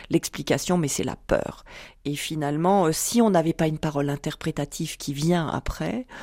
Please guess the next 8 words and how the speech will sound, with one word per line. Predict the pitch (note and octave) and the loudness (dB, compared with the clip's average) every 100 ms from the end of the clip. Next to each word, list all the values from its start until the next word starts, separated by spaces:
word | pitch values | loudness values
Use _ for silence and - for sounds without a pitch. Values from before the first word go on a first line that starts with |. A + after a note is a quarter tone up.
| - - | -14 -12
ou | |
qui | - D#3+ | -4 0
accompagne | D3+ - E3+ E3 D3 C#3+ | 2 2 2 2 2 -2
ces, | - B2+ C#2 B1 | -2 -2 0 -4
ce | - - | -4 -4
tombeau | - D3 C#3 | -2 -2 0
vide, | C#3 E3 F#3+ - - - | -2 -2 -6 -8 -14 -4
ben, | D#3 | -2